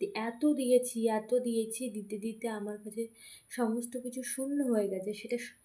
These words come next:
ভালোবাসা হোক, সেটাকে আর্থিকভাবে হোক, সেটা তোমার,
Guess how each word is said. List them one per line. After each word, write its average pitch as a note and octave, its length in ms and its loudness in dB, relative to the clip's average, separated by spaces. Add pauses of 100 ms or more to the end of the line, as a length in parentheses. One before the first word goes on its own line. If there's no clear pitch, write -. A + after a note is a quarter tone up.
(280)
ভালোবাসা A3 540 2
হোক, A3 300 -2
সেটাকে G#3 1040 0 (220)
আর্থিকভাবে G#3+ 720 -4
হোক, G#3+ 280 -4
সেটা G#3+ 340 -4
তোমার, G#3 320 -6